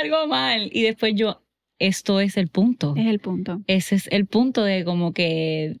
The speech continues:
Speaker 1: de que I need to let go of control.
Speaker 2: Sí, claro.
Speaker 1: ¿O no? Eh, y que
Speaker 2: Tu cerebro vaya aprendiendo difere-, vaya activando diferentes, eh,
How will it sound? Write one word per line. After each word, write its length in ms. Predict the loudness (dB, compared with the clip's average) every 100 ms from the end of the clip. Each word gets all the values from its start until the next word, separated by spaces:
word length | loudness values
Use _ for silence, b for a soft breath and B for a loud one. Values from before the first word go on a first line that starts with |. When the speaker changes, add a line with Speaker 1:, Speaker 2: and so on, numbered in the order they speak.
| -16 _
Speaker 1:
de 480 | -10 -8 0 0 2
que 760 | 0 2 0 0 -2 -4 -6 -6
I 120 | -4 0
need 140 | 0 0
to 400 | 0 2 2 0
let 200 | 0 -2
go 160 | 0 -2
of 100 | 0
control. 480 | -2 -2 -4 -2 -2
Speaker 2:
Sí, 320 | -2 -4 -6
claro. 320 | -6 -2 0
Speaker 1:
¿O 60 | 2
no? 260 | 0 -2 -6 B B B B B B 0
Eh, 600 | 2 2 0 0 -2 -2
y 180 | -2 0
que 800 | 2 2 2 0 -2 -2 -2 0 0 -2 -6 -14 _ _ _ _ -2
Speaker 2:
Tu 100 | 2
cerebro 280 | 4 2 0
vaya 140 | 0 0
aprendiendo 400 | 2 2 4 2
difere-, 340 | 2 0 0
vaya 160 | 0 0
activando 540 | 0 2 2 4 4
diferentes, 760 | 2 0 0 -2 0 0 -2 -4
eh, 720 | -2 0 0 0 -2 -2 -4